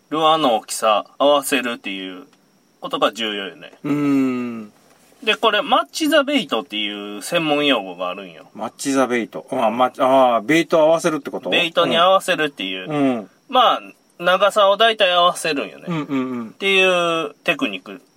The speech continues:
Speaker 1: が一個。
Speaker 2: うん。
Speaker 1: で、まあ、合わせて、魚が食ってくる場所っていうのがあるんよ。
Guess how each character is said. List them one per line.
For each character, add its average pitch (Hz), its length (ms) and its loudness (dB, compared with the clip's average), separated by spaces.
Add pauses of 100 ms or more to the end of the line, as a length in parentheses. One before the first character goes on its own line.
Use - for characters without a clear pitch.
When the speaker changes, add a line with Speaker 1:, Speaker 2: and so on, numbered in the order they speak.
Speaker 1:
が 202 140 4
一 113 100 -4
個。 - 300 -20
Speaker 2:
う 147 80 -10
ん。 180 320 -6
Speaker 1:
で、 196 280 4 (840)
ま 220 100 4
あ、 202 180 2
合 247 100 6
わ 277 160 4
せ - 120 -10
て、 160 560 0
魚 233 460 0
が 226 280 4
食 277 100 4
っ - 20 -6
て 370 180 -2
く - 140 -2
る 110 240 -4
場 127 180 -2
所 123 140 -4
っ - 40 -8
て 107 120 -12
い 98 60 -8
う 95 60 -12
の 95 60 -14
が 92 80 -8
あ 98 60 -6
る 98 80 -12
ん 92 80 -16
よ。 85 140 -20